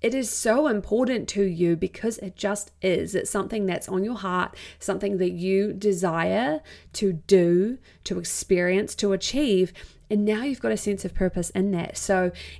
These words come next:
any challenge that comes your way or anything you need to do to be able to get there, you're just going to make it happen.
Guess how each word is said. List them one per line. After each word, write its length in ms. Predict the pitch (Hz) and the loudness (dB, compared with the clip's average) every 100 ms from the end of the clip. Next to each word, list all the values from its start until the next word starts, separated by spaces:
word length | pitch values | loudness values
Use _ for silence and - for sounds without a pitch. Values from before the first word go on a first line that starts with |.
| - | -6
any 260 | 220 262 302 | -2 0 -2
challenge 520 | - 190 233 233 190 | -2 -2 0 0 0
that 200 | 185 - | -2 -2
comes 280 | 190 190 185 | -2 0 2
your 160 | 180 | 2
way 380 | 170 165 165 208 | 4 2 2 2
or 120 | 208 | 2
anything 320 | 240 277 294 277 | 0 -2 -4 -2
you 100 | 254 | -2
need 200 | 233 226 | -2 -4
to 80 | 185 | -4
do 580 | 190 240 220 190 233 - - - | 2 6 8 8 4 -6 -20 -14
to 100 | - | -2
be 80 | 202 | 2
able 120 | 190 | 2
to 80 | 180 | 2
get 300 | - 190 214 | 0 -4 0
there, 320 | 240 254 269 - | 0 0 -2 0
you're 180 | 220 | 0
just 480 | 214 - 254 262 - | 0 0 0 -2 -2
going 420 | 214 226 214 190 - - - | 0 2 2 2 -2 -18 -10
to 160 | - 214 | -2 0
make 480 | 196 190 190 - | 0 2 0 0
it 240 | 220 220 - - - | -6 -6 -10 -20 -20
happen. 800 | - - 196 - 180 160 - 180 | -10 -2 -2 -2 -4 -2 -6 -12